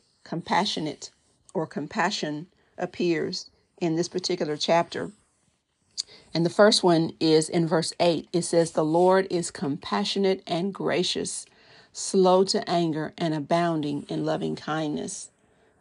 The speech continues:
Aren't you glad that in the midst of all of that power,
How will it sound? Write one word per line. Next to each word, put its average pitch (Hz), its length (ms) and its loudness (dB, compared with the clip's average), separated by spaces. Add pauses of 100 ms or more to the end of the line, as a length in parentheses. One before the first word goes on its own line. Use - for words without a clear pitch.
(120)
Aren't 190 280 2
you 247 60 0
glad 185 580 2 (800)
that 160 300 6 (300)
in 185 140 0
the 180 100 2
midst 196 320 2
of 180 120 -2
all 185 180 2
of 196 80 0
that 196 240 -2
power, 180 600 -4